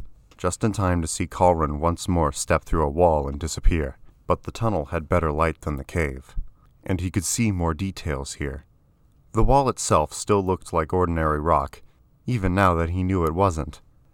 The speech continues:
But at the moment Colrin had passed through it, the entire thing had shimmered.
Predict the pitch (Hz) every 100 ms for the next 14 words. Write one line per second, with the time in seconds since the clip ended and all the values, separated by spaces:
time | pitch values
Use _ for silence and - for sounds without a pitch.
0 | _ _ 92 87 - 90 95 117 117 -
1 | 98 90 98 90 80 - 85 - - 78
2 | 67 67 - - _ _ 92 92 - 107
3 | 104 - 110 85 73 78 - - 82 71
4 | 69